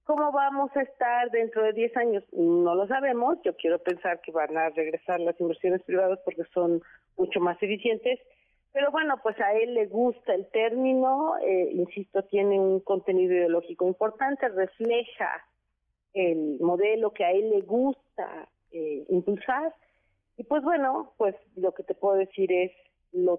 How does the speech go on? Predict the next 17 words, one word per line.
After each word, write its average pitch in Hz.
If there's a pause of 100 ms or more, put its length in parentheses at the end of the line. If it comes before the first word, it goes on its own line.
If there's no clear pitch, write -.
triste 262 (540)
es 180 (100)
que 175
la 170
C 214
F 202
E 180
ha 175
perdido 160
muchísimo 262
dinero 226
a 190
pesar 196
de 196
tener 175 (240)
estas -
plantas 175